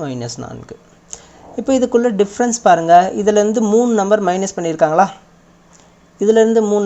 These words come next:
நம்பர் மைனஸ் பண்ணா இது வருதா? மறுபடியும் இதுலேருந்து மூணு நம்பர் மைனஸ் பண்ணா மைனஸ் ஃபோர் வருதா? அப்போ <clears throat> ஏ ஒன் is equal to five. இதெல்லாம் எழுத வேணாம், உங்களுக்கு புரியறதுக்காக எழுதுறேன். ஏ த்ரீ equal to minus one, ஏ ஃபோர் is equal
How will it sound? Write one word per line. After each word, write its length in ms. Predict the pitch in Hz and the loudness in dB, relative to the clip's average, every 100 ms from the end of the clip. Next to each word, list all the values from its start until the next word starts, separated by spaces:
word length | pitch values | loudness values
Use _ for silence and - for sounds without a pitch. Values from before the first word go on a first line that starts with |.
| 196 | 0
நம்பர் 200 | 196 196 | -2 -2
மைனஸ் 300 | 175 180 185 | -4 -4 -8
பண்ணா 160 | 170 180 165 | -6 -6 0
இது 80 | 160 | 0
வருதா? 260 | 160 190 190 - _ _ - - _ _ | 0 -2 -2 -12 _ _ -20 -20 _ _
மறுபடியும் 320 | 202 208 226 233 | 0 2 4 6
இதுலேருந்து 320 | 202 202 208 196 | 4 2 0 -2
மூணு 120 | 190 | -2
நம்பர் 200 | 180 185 185 | -2 -2 -2
மைனஸ் 260 | 175 180 - | -4 -4 -6
பண்ணா 160 | 180 220 226 | -4 -2 0
மைனஸ் 320 | 175 180 - | -2 -4 -4
ஃபோர் 200 | - 180 170 | -4 0 2
வருதா? 260 | 160 185 196 - _ - _ _ - - - _ - | 4 4 4 0 _ -20 _ _ -20 -20 -20 _ -6
அப்போ 160 | - 135 185 285 - _ - | -2 2 2 2 -8 _ -6
<clears throat> 1040 | 196 175 180 _ - _ _ - - 160 | -4 -6 -10 _ -20 _ _ -20 -10 -2
ஏ 100 | 175 202 190 202 | 2 2 4 0
ஒன் 100 | 196 | 0
is 100 | 170 165 | -2 -4
equal 220 | 156 151 156 | -2 -4 -2
to 40 | 175 | 0
five. 200 | 156 147 - 170 | 0 0 -4 -6
இதெல்லாம் 300 | 160 175 165 | -2 0 2
எழுத 180 | 170 185 165 | 2 2 0
வேணாம், 240 | 143 190 | 0 0
உங்களுக்கு 260 | 208 156 147 - | 0 -2 -4 -6
புரியறதுக்காக 520 | 170 175 160 147 151 139 | -2 -2 0 0 0 0
எழுதுறேன். 380 | 131 135 202 285 - _ _ _ 156 | -2 -2 -2 -6 -16 _ _ _ -4
ஏ 60 | 160 160 | -4 -2
த்ரீ 120 | 170 | -4
equal 180 | 156 143 143 | -4 -4 -6
to 60 | 143 | -6
minus 280 | 135 131 - - - 180 | -4 -6 -8 -12 -20 -6
one, 120 | 147 185 - _ _ _ _ _ - 151 | -6 -6 -16 _ _ _ _ _ -6 -4
ஏ 60 | 160 | -4
ஃபோர் 200 | 165 156 | -4 -4
is 80 | 147 143 | -4 -6
equal 220 | 135 131 | -6 -10